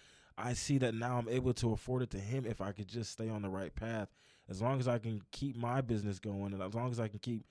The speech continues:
my motivation and hustle going, I can do things like him, like, uh,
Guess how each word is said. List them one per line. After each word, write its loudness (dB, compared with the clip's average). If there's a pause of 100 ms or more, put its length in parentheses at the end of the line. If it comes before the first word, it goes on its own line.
(260)
my 2
motivation 2
and -2
hustle -4
going, -2 (440)
I 2
can 2
do 6
things 2
like 0
him, 2
like, -4
uh, -6